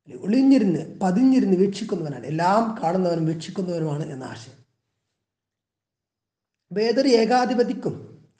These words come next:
അവസാനം രക്ഷയില്ല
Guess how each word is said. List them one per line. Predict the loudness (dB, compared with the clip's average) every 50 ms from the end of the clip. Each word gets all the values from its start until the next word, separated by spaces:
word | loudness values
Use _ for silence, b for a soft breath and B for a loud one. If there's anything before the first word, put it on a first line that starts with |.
| _ _ _
അവസാനം | -14 -14 -12 -8 -6 -6 -4 -4 -6 -8 -12 -16 -20 -20 _ _ _ _ _ _ _ _ _ _ _ _ _ _ _ _ _ _ _ _ _ _ _ _ _ _ _ _ _ _ _ _ _ _ _ _ _ _ _ _ _
രക്ഷയില്ല | -12 -12 -10 -6 -4 -2 -2 -2 -4 -6 -12 -16 -20